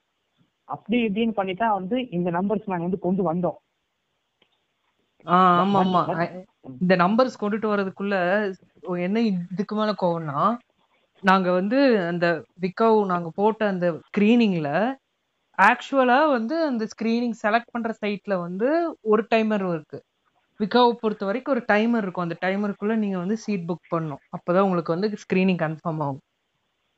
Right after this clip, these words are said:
Speaker 2: ஆக்சுவலா சைட்டுக்கு போன ஒண்ணு இருக்கு, அதுக்கப்புறம், அ, டேஷ்போர்டுன்னு ஒண்ணு இருக்கும், நம்ம என்னென்ன ஸ்கிரீனிங்க்குலாம் நம்ம பே பண்ணிருக்கோன்ட்டு.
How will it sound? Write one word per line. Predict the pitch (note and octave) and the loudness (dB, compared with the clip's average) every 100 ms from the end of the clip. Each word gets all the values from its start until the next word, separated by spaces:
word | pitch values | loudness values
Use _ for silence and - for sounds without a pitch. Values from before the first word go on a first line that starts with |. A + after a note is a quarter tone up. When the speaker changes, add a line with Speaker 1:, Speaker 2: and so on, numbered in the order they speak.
| _ _ - | _ _ 4
Speaker 2:
ஆக்சுவலா | F3 G3+ C4 C4+ C#4 C#4 D#4+ F4+ F4 | 4 4 2 4 6 6 6 4 2
சைட்டுக்கு | A3+ A3+ - | 0 0 -6
போன | A#3+ A#3+ A#3+ | -4 -2 0
ஒண்ணு | A3+ F#3 | 0 -2
இருக்கு, | E3+ D#3+ F3+ C4+ | -4 -4 -2 2
அதுக்கப்புறம், | G#3 G#3+ B3+ A#3+ D4 F4 E4+ C#4 - | 4 2 0 0 2 4 2 -2 -4
அ, | G3 F#3 F3+ F3+ E3+ | -2 -2 -4 -6 2
டேஷ்போர்டுன்னு | G3 C4 - A#3+ C4 A3+ A3+ | 4 4 0 0 2 2 -4
ஒண்ணு | G#3 | -4
இருக்கும், | F3+ - D#3 _ _ _ - | -8 -12 -14 _ _ _ -6
நம்ம | F#3+ F#3+ | -2 0
என்னென்ன | G3 G#3+ | 0 0
ஸ்கிரீனிங்க்குலாம் | G3+ - G3+ G3+ F#3+ - | 0 -2 -4 -2 -4 -2
நம்ம | F#3+ G3 F#3 - | -2 0 -2 -2
பே | F#3+ F#3 F3 | -2 -2 -4
பண்ணிருக்கோன்ட்டு. | E3 - D#3+ D#3 | -6 -6 -10 -10